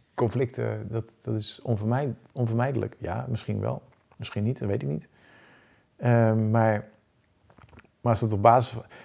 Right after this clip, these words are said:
als het gaat, weet je, conflicten, uiteindelijk komen ze toch. Op het moment dat jij jezelf wegcijfert, komen die conflicten toch.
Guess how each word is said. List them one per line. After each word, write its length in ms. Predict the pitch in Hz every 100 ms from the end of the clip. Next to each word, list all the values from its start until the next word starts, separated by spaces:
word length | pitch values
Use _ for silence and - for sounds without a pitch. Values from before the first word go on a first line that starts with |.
| -
als 160 | - 147
het 140 | 151
gaat, 360 | - 170 156 - - _
weet 260 | - 151 165
je, 60 |
conflicten, 380 | 160 135 190 -
uiteindelijk 420 | 123 - 165 131
komen 180 | 127 113
ze 100 | 101
toch. 240 | 135 -
Op 80 | -
het 100 | -
moment 220 | 110 147
dat 80 | 139
jij 120 | 107
jezelf 320 | 98 92 135 107
wegcijfert, 640 | 117 - 98 98 107 -
komen 220 | - 85 87
die 100 | 90
conflicten 400 | - 107 - -
toch. 280 | - _